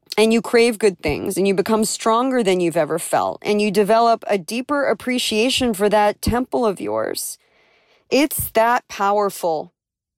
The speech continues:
It can change your D N A in the future of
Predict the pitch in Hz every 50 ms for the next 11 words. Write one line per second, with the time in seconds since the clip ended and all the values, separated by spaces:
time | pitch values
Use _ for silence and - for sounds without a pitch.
0 | _ _ _ _ _ _ _ _ _ _ _ _ _ _ _ 226 262 - 285 277
1 | 262 - - 269 254 262 269 240 262 254 208 226 233 233 226 226 220 220 233 233
2 | 214 202 185 175 - - 208 214 - - 175 147 165 175 - _ _ _ _ _
3 | _ _ _ _ _ _ _ _ - 202 202 190 180 170 160 - -